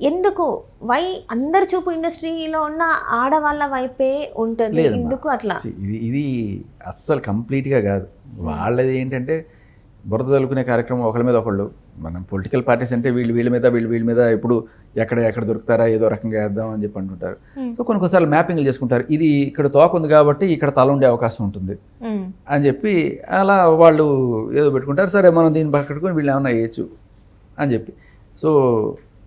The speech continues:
Speaker 2: ఈ పార్టీ వాళ్ళు ఆ పార్టీ వాళ్ళని దూషించడానికి ఎత్తుక్కున్న కారణంలో వీళ్ళు బలయ్యారు తప్ప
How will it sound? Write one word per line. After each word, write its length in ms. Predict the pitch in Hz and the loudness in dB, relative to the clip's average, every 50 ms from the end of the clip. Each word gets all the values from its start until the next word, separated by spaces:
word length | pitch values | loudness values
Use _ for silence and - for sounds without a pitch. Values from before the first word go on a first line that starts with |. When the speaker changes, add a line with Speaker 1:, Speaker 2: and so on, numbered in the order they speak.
| - - _ _ _ - _ 87 | -20 -20 _ _ _ -20 _ -8
Speaker 2:
ఈ 160 | 92 110 135 | -2 -2 0
పార్టీ 360 | 143 151 143 143 143 - 156 | 2 4 2 2 2 2 2
వాళ్ళు 240 | 156 156 160 160 - | 4 4 6 4 4
ఆ 160 | - 101 123 | 2 2 2
పార్టీ 340 | 135 - 143 143 143 151 156 | 4 4 2 2 2 2 4
వాళ్ళని 320 | 151 143 143 143 143 143 | 6 6 6 6 6 2
దూషించడానికి 680 | 139 139 139 135 131 139 131 135 135 131 139 151 - 160 | 2 2 0 0 -2 -2 0 2 2 2 2 0 0 0
ఎత్తుక్కున్న 420 | 139 139 - 151 - - 143 135 | 0 0 -2 -2 -2 -2 -2 -2
కారణంలో 580 | 131 - 117 120 127 143 143 143 139 143 151 170 | 0 2 2 4 4 4 2 0 0 2 2 2
వీళ్ళు 300 | 143 127 123 135 156 165 | 2 2 0 2 4 6
బలయ్యారు 400 | 143 147 139 143 139 131 117 - | 6 8 10 10 10 8 8 4
తప్ప 260 | 113 101 95 - 139 | 0 -2 -2 0 -2